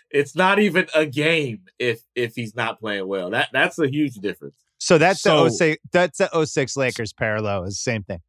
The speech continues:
Speaker 3: So I, so, like, even thinking about this, we're talking about the oh six, uh, Lakers, uh, parallel. When you talk about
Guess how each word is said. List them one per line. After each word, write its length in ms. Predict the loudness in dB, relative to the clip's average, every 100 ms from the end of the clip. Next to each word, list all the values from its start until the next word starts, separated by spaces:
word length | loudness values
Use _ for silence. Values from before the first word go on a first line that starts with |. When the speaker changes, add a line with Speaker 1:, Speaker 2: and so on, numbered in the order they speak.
| _ _ _ _ _ -8
Speaker 3:
So 220 | 0 2
I, 260 | 4 2
so, 440 | 0 -2 0 0 -4 -4
like, 140 | -4 -2
even 260 | -2 0
thinking 300 | 2 2 2
about 280 | 4 4 4
this, 140 | -2 -4
we're 80 | 0
talking 220 | 0 2
about 180 | 0 0
the 80 | 0
oh 140 | 0
six, 500 | 0 -2 -2 -2 -8 0
uh, 300 | 2 4 2
Lakers, 580 | 0 -2 -2 -6 -8 -14 _ -2
uh, 240 | 2 2 0
parallel. 640 | 0 2 2 2 0 -2 -16 _ _ _ _
When 200 | -2 0
you 60 | 2
talk 320 | 4 4 4
about 420 | 2 4 4 2